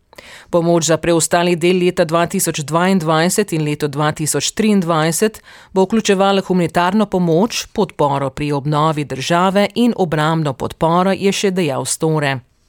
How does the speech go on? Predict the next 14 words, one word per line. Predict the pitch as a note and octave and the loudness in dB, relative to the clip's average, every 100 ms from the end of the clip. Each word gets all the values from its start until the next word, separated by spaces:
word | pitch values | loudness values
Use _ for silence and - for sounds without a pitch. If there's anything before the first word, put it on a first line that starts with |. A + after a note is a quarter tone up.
| _ _ _ _ _ _ _ _ _ - - - - | _ _ _ _ _ _ _ _ _ -20 -20 -10 -4
V | |
Sloveniji | F3+ G3 F#3+ G3+ G3+ | 0 2 2 4 2
so | F#3 | 0
se | - F3+ | 0 0
cene | - G#3 G3+ | 2 4 4
življenjskih | E3 E3+ F#3 F#3+ - D3+ | 2 2 2 2 -2 -6
potrebščin | E3+ D#3+ F#3 G#3 - E3+ | -4 -2 0 0 -2 0
junija | F3 G3+ G#3+ F3+ | 2 2 2 2
na | D3+ | 0
letni | C#3+ D3+ D#3 C#3+ | -2 -4 -4 -2
ravni | D3+ E3 F#3 F#3 | 0 2 2 2
v | D#3 | 0
povprečju | D3 - F#3 G#3 - F3 | -4 -4 0 0 0 -2
zvišale | D3 E3 G3 G3 F3+ E3 | -2 -2 -2 0 2 0